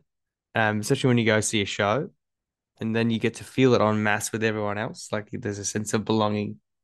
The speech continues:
um, and connectedness with everyone else in the theater. But even when you're reading a book, um,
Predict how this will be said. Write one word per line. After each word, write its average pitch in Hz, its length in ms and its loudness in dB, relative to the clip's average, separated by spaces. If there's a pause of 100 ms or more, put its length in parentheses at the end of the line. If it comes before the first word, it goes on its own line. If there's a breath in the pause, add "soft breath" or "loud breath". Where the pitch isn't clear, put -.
um, 101 440 -4
and - 100 -8
connectedness 107 540 0
with 104 100 0
everyone 104 220 2
else 101 200 -2
in 104 80 -4
the 101 80 -4
theater. 107 420 -2 (500 soft breath)
But 151 120 6
even 180 160 8
when 147 100 6
you're 123 100 4
reading 107 240 2
a 92 60 -6
book, 123 380 -4 (380)
um, 107 480 0